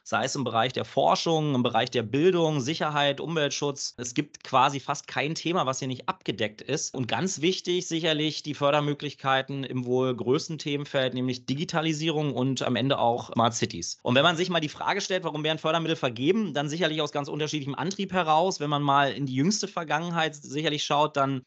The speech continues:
hat jeder von uns sicherlich von den Corona-Soforthilfeprogrammen gehört, Corona-Überbrückungshilfen, ein Förderprogramm, das insbesondere durch die Pandemie herausgeboren war, um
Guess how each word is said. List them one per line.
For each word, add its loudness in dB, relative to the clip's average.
hat -2
jeder 2
von -2
uns -4
sicherlich -4
von -2
den 0
Corona-Soforthilfeprogrammen 0
gehört, 2
Corona-Überbrückungshilfen, 0
ein -6
Förderprogramm, 2
das -4
insbesondere -6
durch -4
die -6
Pandemie 0
herausgeboren 0
war, 4
um 2